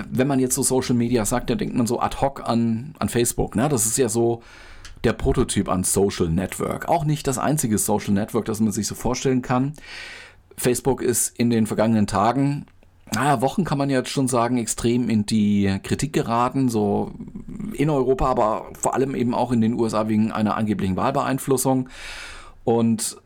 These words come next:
ja, wegen Daten, die vielleicht hätten nicht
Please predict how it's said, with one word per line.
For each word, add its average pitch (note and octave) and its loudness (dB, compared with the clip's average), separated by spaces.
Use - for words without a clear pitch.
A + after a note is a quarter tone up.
ja, G2+ 0
wegen G2+ 0
Daten, C#3 -4
die B2 -2
vielleicht - 0
hätten G#2 2
nicht - -4